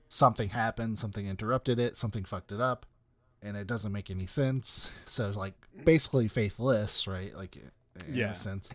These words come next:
Speaker 1: And he kind of, uh, oh, they have, like, the power to, like, make you see them. They're technically all invisible.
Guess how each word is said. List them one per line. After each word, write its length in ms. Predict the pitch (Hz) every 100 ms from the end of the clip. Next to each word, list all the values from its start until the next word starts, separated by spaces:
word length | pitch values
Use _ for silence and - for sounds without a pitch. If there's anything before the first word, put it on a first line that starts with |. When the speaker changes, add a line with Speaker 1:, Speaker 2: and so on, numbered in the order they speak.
| -
Speaker 1:
And 180 | 147 143
he 160 | 160 196
kind 300 | 185 196 170
of, 200 | 143 123
uh, 240 | 117 104 107 _ -
oh, 80 | 151
they 120 | 185
have, 180 | 226 233
like, 180 | 240 -
the 120 | 156
power 420 | - 127 143 147
to, 120 | - 120
like, 240 | 104 90
make 340 | 95 101 107
you 100 | 151 151
see 240 | - 170
them. 340 | 165 170 170 - _ _ _ _ - _ -
They're 260 | 123 147 135
technically 460 | 175 180 151 147
all 240 | 113 117 107
invisible. 540 | 95 90 82 87 -